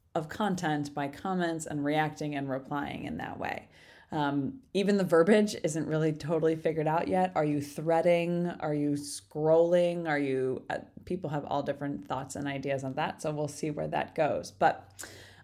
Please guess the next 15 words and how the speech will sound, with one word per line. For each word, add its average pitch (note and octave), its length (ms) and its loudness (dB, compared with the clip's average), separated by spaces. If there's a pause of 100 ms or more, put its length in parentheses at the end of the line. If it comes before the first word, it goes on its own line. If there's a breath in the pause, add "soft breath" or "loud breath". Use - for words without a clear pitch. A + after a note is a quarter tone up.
I G#3+ 120 6
will A3+ 80 6
say F#3+ 160 4
the F3+ 100 -4
social G3 340 -2
media F3 300 2
enthusiast E3 1040 0
in E3 180 -2
me D#3+ 220 0
totally A#3 420 4
geeked D#3+ 340 -2
out C#3+ 360 2
on D3+ 140 -2
this D3 200 -4
launch. C#3 560 -4